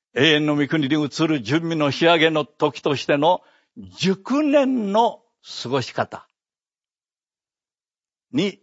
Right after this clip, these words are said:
ついて、ゆとりのある言葉を残しています。「どんな人生を送っても最後が輝いた日没となるように」。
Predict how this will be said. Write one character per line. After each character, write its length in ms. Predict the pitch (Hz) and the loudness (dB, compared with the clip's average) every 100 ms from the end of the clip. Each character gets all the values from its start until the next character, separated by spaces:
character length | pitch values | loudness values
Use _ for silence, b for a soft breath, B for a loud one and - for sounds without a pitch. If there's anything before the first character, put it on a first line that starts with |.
| _ | _
つ 160 | - 143 | -4 -4
い 100 | 117 | -2
て、 260 | 101 87 _ _ _ _ _ _ _ _ | -4 -6 _ _ _ _ _ _ _ _
ゆ 140 | 113 | -8
と 180 | 117 143 | 0 0
り 100 | 135 | 2
の 180 | 131 123 | 2 2
あ 40 | |
る 100 | 117 - | 2 -6
言 260 | 110 113 | -8 -4
葉 80 | 107 | 0
を 260 | 156 175 _ _ _ - | 0 -2 _ _ _ -6
残 300 | 107 - 107 | -4 -2 -4
し 120 | - | -4
て 240 | 147 131 | -2 -2
い 40 | 95 | -6
ま 140 | 85 | -14
す。 160 | - _ _ _ _ _ _ _ _ _ _ | -16 _ _ _ _ _ _ _ _ _ _
「ど 200 | - 170 | 0 2
ん 100 | 165 | 4
な 140 | 151 | 2
人 220 | 120 180 | 4 0
生 140 | 151 170 | 2 2
を 60 | |
送 160 | 139 170 | 2 -2
っ 20 | |
て 140 | - 190 | -2 -2
も 140 | 151 | -2
最 260 | - 202 165 | 2 2 4
後 140 | 160 | 0
が 160 | 131 123 | 0 -2
輝 500 | - 135 190 226 214 | 0 2 4 4 2
い 120 | 190 | 2
た 260 | 175 165 - | 2 2 -2
日 300 | 127 156 202 | -6 -4 -2
没 260 | 185 160 | -2 -2
と 140 | - 131 | 0 2
な 180 | 143 196 | 4 4
る 80 | |
よ 160 | 170 104 | 4 -2
う 80 | |
に」。 60 | - | -4